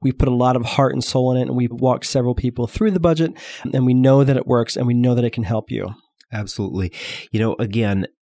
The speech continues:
Speaker 2: things didn't get better for us until we decided that we wanted things to get better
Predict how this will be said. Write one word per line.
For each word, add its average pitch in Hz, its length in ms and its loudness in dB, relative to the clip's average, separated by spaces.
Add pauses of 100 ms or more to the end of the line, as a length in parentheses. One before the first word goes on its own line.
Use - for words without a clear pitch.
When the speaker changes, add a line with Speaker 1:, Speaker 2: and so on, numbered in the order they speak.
(380)
Speaker 2:
things 151 320 0
didn't 131 300 -2
get 101 240 -2
better 92 260 -4
for 82 300 -8
us - 420 -10
until 90 480 -4
we 104 360 0
decided 92 560 -4
that 92 120 -4
we 90 120 -4
wanted 85 440 -4
things 82 280 -4
to - 120 -12
get 82 320 -8
better 80 380 -8